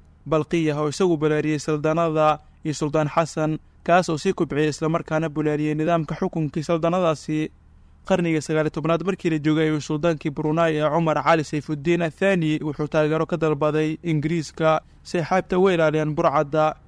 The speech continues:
Arrinkaas ayaana sarkaalka Ingiriiska ee James Brooke markii uu istaagay, wuxuu Cumar Cali, waxa uu Sultaan Cumar Cali uu abaal uga dhigay oo uu ku wareejiyey xukunka dhulkii waqooyi galbeed ee saldanada. Sanadii kun siddeed boqol siddeetan iyo siddeeddii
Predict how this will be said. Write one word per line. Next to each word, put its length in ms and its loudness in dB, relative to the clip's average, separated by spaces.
Arrinkaas 480 2
ayaana 240 -2
sarkaalka 500 -2
Ingiriiska 540 -2
ee 40 -2
James 360 0
Brooke 320 2
markii 240 -4
uu 160 0
istaagay, 560 0
wuxuu 220 -4
Cumar 260 0
Cali, 280 2
waxa 160 -2
uu 60 2
Sultaan 360 -2
Cumar 260 -2
Cali 340 0
uu 140 0
abaal 240 2
uga 200 0
dhigay 400 -2
oo 120 4
uu 60 2
ku 180 0
wareejiyey 400 0
xukunka 460 -4
dhulkii 280 -4
waqooyi 360 0
galbeed 420 0
ee 80 0
saldanada. 720 0
Sanadii 460 0
kun 160 -2
siddeed 300 0
boqol 260 -2
siddeetan 320 -2
iyo 80 -8
siddeeddii 520 0